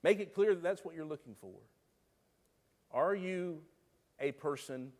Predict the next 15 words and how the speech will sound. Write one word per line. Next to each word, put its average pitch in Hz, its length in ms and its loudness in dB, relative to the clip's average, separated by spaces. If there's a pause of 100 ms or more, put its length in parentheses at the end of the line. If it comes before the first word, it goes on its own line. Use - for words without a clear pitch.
(300)
accepting - 800 -8 (1000)
of 107 140 -2
a 107 40 -2
Nathan? 101 380 -4 (3000)
If - 80 -18
not, 131 200 0
humble 110 200 -6
your 95 120 -6
heart. 113 320 -10 (960)
Maybe 160 360 8
you're 127 160 -2
here 117 220 0
this 107 200 -6
morning 117 380 -2
and 110 180 0